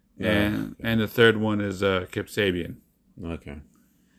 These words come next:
Speaker 2: Uh, and, and two more categories left.
Speaker 1: Mm-hmm.
Speaker 2: Uh, best pro wrestling book. Winner goes to Blood and Fire by Brian Solomon.
Speaker 1: That's, that's actually pretty good. That's a really good book.
Speaker 2: Second place goes to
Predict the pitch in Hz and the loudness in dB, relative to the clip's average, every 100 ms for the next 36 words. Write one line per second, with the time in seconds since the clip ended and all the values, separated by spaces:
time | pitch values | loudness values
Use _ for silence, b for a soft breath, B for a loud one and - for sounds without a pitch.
0 | b b _ _ 107 107 101 101 98 104 | b b _ _ -6 -2 0 0 0 -2
1 | 101 107 107 110 107 104 101 - 113 98 | -4 -6 -6 -4 -2 -2 -4 -4 -4 -4
2 | 92 98 92 87 87 85 139 98 92 _ | -6 -4 -4 0 -2 -2 -8 -14 -14 _
3 | 95 95 98 104 - 117 110 110 104 117 | -8 -6 -6 -8 -6 -2 0 0 0 2
4 | 117 - - 113 107 107 - 101 117 175 | 0 0 0 2 2 0 -2 0 2 2
5 | - - b b b b b _ 110 107 | -2 -20 b b b b b _ -4 -2
6 | 101 104 101 - 107 98 82 110 110 110 | 2 4 2 0 -2 -2 0 2 2 -2
7 | 113 107 95 110 107 104 92 92 87 95 | -4 -6 -6 -4 0 0 0 -4 -2 -2
8 | 92 - 92 98 123 151 147 131 143 - | -2 -4 -4 0 0 0 -2 0 2 0
9 | 110 110 113 95 104 - - - - 78 | 0 2 0 -4 -6 -8 -10 -12 -16 -16
10 | 92 87 80 73 50 - _ _ - - | -8 -6 -6 -8 -12 -18 _ _ -20 -10
11 | - 120 110 - 110 - 110 101 - 98 | -6 -2 -2 2 0 0 -2 -2 -2 0
12 | 95 | 0